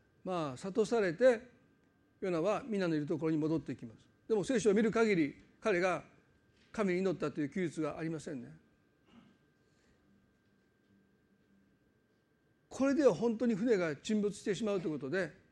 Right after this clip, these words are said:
彼はくじを引いたんですね。なんとそのくじがヨナに当たりました。で、その時にこう言いましたね。ヨナの一の八で、「誰のせいでこの災いが私たちに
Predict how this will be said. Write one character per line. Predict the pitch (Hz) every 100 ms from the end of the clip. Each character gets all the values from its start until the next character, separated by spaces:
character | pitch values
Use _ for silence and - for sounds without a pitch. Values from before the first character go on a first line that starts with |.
| _ _ _ _ _ _ _ _ _ _ _ _ _ -
彼 | 220 175
は |
く | - 294
じ | 349
を | 147
引 | 139
い |
た | -
ん |
で | - _ _
す | -
ね。 | 226 - _ _ _ _ _ _ _ _ _ _ _ _ -
な | 226
ん | 233
と | 196
そ | 202
の |
く | 208
じ | 180 175
が | 180 165 - _ _ _ -
ヨ | 214
ナ | 226
に | 185
当 | 151
た | 151
り | 139
ま | 117
し | -
た。 | - _ _ _ _ - _ - - _ -
で、 | 220
そ | 311
の |
時 | 262
に | 220 175 - -
こ | 240 240
う |
言 | 214
い |
ま | 196
し |
た | -
ね。 | 151 151 - - _ _ -
ヨ | 208
ナ | 190
の | 170
一 | 170 -
の | 151
八 | 143 139
で、 | 139 - - _ - _ _ _ _ _ -
「誰 | 202 269
の | 294 254
せ | 294 254
い |
で | 208 214 165
こ | 208
の | 208 208
災 | 202 208 202 185
い |
が | 190 190 180
私 | 180 202 180
た | 170
ち | 143 165
に | 175 151